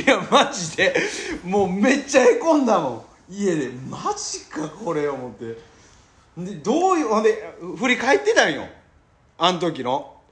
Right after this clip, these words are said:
俺どういう磨き方してていいんやろとか。その、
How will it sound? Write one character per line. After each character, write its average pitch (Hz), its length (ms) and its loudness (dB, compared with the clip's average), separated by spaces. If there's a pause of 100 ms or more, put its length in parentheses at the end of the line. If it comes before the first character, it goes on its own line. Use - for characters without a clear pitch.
(120)
俺 156 160 -4
ど 339 320 4
う 349 40 4
い 330 140 4
う 302 40 0
磨 294 260 4
き 277 60 -10
方 240 220 0
し 214 140 -8
て 156 60 -14
て 131 60 -10
い 104 60 -8
い - 20 -10
ん 80 40 -14
や 78 80 -20
ろ 78 120 -20
と - 120 -20
か。 78 260 -16 (1600)
そ - 140 -20
の、 92 160 -18